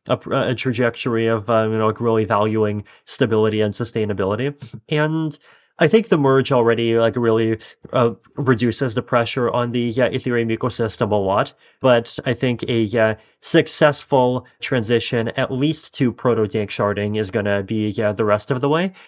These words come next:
And then, you know, full dank sharding can happen on its own time. Cleanups can happen on their own time. Verkle trees can happen on their own time. And so, uh,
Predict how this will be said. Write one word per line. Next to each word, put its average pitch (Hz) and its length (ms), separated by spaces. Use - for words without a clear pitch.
And 151 220
then, 170 260
you 147 100
know, 135 140
full 151 240
dank 131 220
sharding 120 340
can 127 140
happen 113 240
on 107 100
its 107 180
own 107 180
time. 104 340
Cleanups 110 420
can 110 120
happen 107 260
on 104 80
their 104 160
own 104 100
time. 101 240
Verkle 107 240
trees 107 240
can 113 140
happen 107 260
on 101 120
their 104 140
own 104 120
time. 101 320
And 104 120
so, 104 280
uh, 101 140